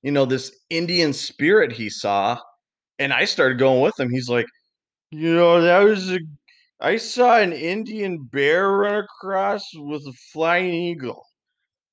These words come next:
And I would say, "You know what, dude? I can totally relate, too. I saw a majestical fox and a wolf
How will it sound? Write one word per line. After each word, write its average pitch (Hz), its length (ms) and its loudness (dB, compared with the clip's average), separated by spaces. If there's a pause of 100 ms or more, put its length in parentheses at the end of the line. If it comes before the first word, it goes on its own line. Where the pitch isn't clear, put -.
(800)
And 123 100 -4
I 131 60 2
would 143 120 0
say, 147 220 2
"You 156 80 0
know 185 100 4
what, 196 160 2
dude? 208 200 -2
I 170 80 0
can 156 140 -4
totally 151 360 -4
relate, 147 420 -2
too. 165 240 -4
I 131 80 -4
saw 156 260 -2
a 143 40 0
majestical 131 720 -2 (140)
fox 123 520 -6 (480)
and 156 120 2
a 143 60 6
wolf 131 640 0